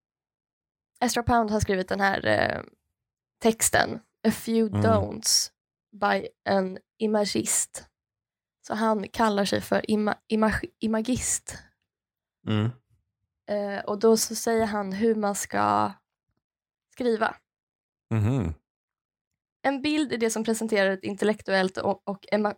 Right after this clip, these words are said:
Speaker 1: emotionellt komplex i en ögonblicksbild. Det är presentationen av ett sånt komplex som ger känslan av plötslig befrielse.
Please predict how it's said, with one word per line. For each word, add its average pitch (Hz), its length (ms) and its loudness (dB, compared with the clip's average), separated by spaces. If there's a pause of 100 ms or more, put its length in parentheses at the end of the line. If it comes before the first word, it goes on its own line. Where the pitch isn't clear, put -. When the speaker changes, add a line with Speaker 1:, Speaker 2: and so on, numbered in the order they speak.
(100)
Speaker 1:
emotionellt 202 720 0
komplex - 720 -2
i 202 120 -2
en 190 200 0
ögonblicksbild. 190 1080 0 (1500)
Det 247 120 4
är 254 40 2
presentationen 262 640 0
av 262 100 2
ett 247 80 -8
sånt 214 380 0
komplex - 880 -2 (720)
som 220 200 -2
ger 208 120 0
känslan 202 400 0
av 190 60 2
plötslig 220 400 0
befrielse. 233 720 0